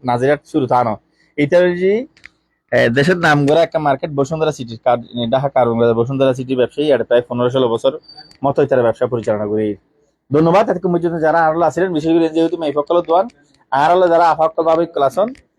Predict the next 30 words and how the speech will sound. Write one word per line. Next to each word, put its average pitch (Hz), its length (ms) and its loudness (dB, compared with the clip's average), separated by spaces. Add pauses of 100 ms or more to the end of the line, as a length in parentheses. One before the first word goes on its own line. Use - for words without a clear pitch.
(320)
অনরা 147 340 2
নাজিরহাট 170 480 2
যারা 156 160 2 (100)
কেনাকাটা 120 340 -2
করতে 113 280 -6
আইন, 135 280 0 (280)
প্রোডাক্ট 143 280 -2
সিরি 139 120 0
আনাচা 123 320 0
খানা 135 140 0
আছে 127 180 -2
তো 190 60 -8
নাজিরহাট 120 320 2
বাজারের 110 260 2
মধ্যে 110 220 -4
আইন, 143 180 0
কিনলে 139 200 -2
আইন 165 120 2
নাজিরহাট, 147 380 2 (440)
নাজিরহাটের 151 420 2
একখান 165 320 2 (400)
গুণ 156 400 2
সুখ 170 320 -4
এতে 170 160 0
এনে 156 120 0
দিন, 185 140 0
নাজিরহাটের 135 500 0
কোনো 131 180 0
কাস্টমার 147 360 -2
ন 127 120 0